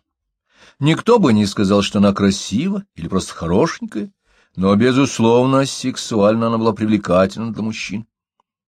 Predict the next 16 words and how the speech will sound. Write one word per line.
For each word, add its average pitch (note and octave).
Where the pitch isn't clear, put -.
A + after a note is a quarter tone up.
Откуда-то F#3
взявшийся E3+
многоопытный E3
взгляд C#3
отражал F#2
жестокость F#3+
и E3
сексуальные D#3
возможности G#2
и G2+
как -
магнитом A#2
притягивал F#2
к -
себе G2
мужчин. -